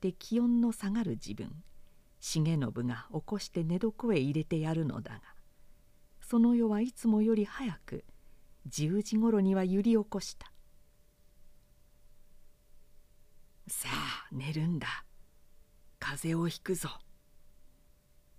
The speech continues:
伝九郎はほとんど夢中のようで、はってヤグまで行くとそれなり、手足を投げ出して眠りこけた。重信はその寝姿を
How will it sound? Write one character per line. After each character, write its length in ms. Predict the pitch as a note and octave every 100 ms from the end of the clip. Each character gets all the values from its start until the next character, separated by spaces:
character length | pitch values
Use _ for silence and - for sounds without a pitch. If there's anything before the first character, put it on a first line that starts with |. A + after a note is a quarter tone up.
| - - - - - - -
伝 220 | A3 B3+
九 160 | B3 A#3
郎 200 | A#3 A#3
は 120 | A#3
ほ 140 | -
と 180 | A#3+ D4+
ん 120 | C#4
ど 100 | A3
夢 160 | G3+ G#3+
中 260 | - C#4+ C4
の 140 | B3
よ 200 | A3+ F#3
う 60 | -
で、 200 | - - - - - -
は 160 | - C#3+
っ 60 | - - -
て 180 | A#2+
ヤ 160 | C#3 E3+
グ 140 | F#3
ま 160 | D#3 B2+
で 120 | -
行 180 | C#3 D#3
く 100 | -
と 160 | - F3
そ 180 | -
れ 120 | A3+ A#3+
な 180 | A3+
り、 160 | G#3 G3+ - - - - - - -
手 180 | A#3 A#3
足 300 | G3+ - F#3
を 100 | F3+
投 140 | F3
げ 140 | F#3 F#3
出 120 | F3
し 180 | - -
て 120 | C3+
眠 280 | C#3+ D#3+ G3+
り 120 | G3
こ 200 | - F3
け 120 | - -
た。 80 | - - - - - - - - - - - - - - - - - -
重 320 | - - A#3+ C4
信 20 |
は 440 | F#3+ C#3+ B2 B2
そ 160 | - A3
の 120 | A#3+
寝 140 | A3
姿 560 | A3 B3 G#3 - - -
を 140 | -